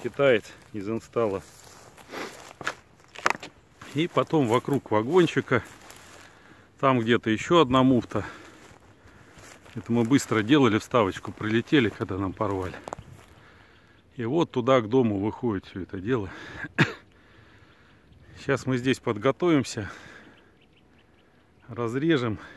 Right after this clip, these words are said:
Ребята будут на тех двух муфтах. А я побегу вон туда, а там делать.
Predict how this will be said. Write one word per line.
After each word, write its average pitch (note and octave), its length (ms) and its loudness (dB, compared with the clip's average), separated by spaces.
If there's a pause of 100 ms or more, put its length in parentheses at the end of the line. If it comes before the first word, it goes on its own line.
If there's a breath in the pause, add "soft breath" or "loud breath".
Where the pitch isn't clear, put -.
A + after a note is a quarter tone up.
(100)
Ребята A#2+ 420 0
будут A#2+ 240 -4
на C3 140 0
тех D3 200 0
двух A2+ 240 -4
муфтах. G#2+ 400 -6 (1080 soft breath)
А A2 80 -6
я B2+ 120 2
побегу A2+ 440 -2
вон A2+ 100 0
туда, G#2 300 -4
а G2+ 40 -2
там G2 280 -8
делать. F2 400 -12